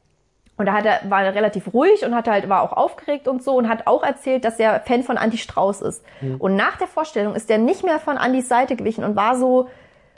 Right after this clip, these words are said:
Speaker 1: so richtig einnehmend, so laut, so richtig fröhlich und fand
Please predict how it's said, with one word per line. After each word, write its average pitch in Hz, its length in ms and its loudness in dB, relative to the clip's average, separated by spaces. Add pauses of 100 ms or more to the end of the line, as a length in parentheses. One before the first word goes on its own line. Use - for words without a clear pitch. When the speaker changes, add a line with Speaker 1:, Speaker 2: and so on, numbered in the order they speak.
(180)
Speaker 1:
so 240 260 2
richtig 302 420 -2 (120)
einnehmend, 208 800 0
so 190 140 0
laut, 302 540 2
so 220 200 0
richtig 247 460 -6
fröhlich 349 800 0
und 247 220 -2
fand 262 180 -2